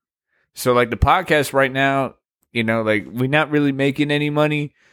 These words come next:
but the contributions is helping. So we, we trying to give you as much Patreon content as we can. I sent y'all extra discount codes. I'll continue sending you extra discount codes.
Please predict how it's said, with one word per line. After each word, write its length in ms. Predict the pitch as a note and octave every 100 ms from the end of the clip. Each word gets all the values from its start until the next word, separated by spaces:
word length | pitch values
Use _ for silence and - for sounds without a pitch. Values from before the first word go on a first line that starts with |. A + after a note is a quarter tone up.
| _ _
but 120 | B2
the 100 | A#2+
contributions 960 | A#2+ C#3+ D#3 - C3+ A#2 C#3 C3+ B2+ G2+
is 160 | G2 F#2
helping. 400 | G#2+ F2+ - - _ _ _ _ _
So 200 | - -
we, 180 | A#2+ B2
we 160 | C#3 C#3
trying 240 | D3 D#3+
to 60 | D#3+
give 160 | D3+
you 80 | D3
as 100 | C3
much 260 | C3+ C#3 -
Patreon 500 | C#3 C3+ D3 C3 A#2+
content 440 | B2+ C3 C3 B2+
as 120 | A2
we 120 | A2 G#2
can. 440 | C#3 C#3 C3+ C3 _ _ _ _ _ _ _ _
I 80 | F#2+
sent 300 | - C#3 C3
y'all 160 | C3+ C3+
extra 340 | C3+ - -
discount 520 | B2+ C3+ C3 D3 C3 B2
codes. 680 | C3+ C3 B2+ B2 A#2 - - _ _ _ _ _
I'll 140 | -
continue 480 | G2+ C3 A#2+ D3+ D3+
sending 340 | C3+ D#3 D3+ D3+
you 100 | C#3+
extra 320 | C#3+ - C#3
discount 520 | C3+ C#3+ - C#3+ C3+
codes. 560 | - C#3+ C#3+ C#3 B2+